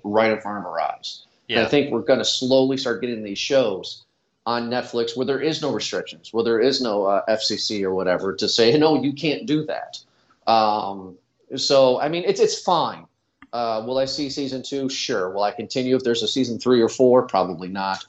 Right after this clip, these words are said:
Speaker 1: But they gotta up the game now, right? I mean, l-, uh, literally and figuratively. Like, they,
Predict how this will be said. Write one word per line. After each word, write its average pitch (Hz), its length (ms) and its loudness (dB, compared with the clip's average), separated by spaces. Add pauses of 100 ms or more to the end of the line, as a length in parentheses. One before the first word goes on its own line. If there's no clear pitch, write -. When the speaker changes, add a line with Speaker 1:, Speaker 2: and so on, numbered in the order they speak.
(320)
Speaker 1:
But 139 200 4
they 156 100 4
gotta 160 280 2
up 117 140 -4
the 127 60 -8
game 101 280 -12
now, 78 180 -14
right? 90 280 -10 (200)
I - 20 -12
mean, 131 460 -4
l-, 120 160 -4
uh, 113 80 2
literally 143 500 4
and 113 120 -2
figuratively. 80 440 -6 (140)
Like, 110 300 0 (260)
they, 120 480 0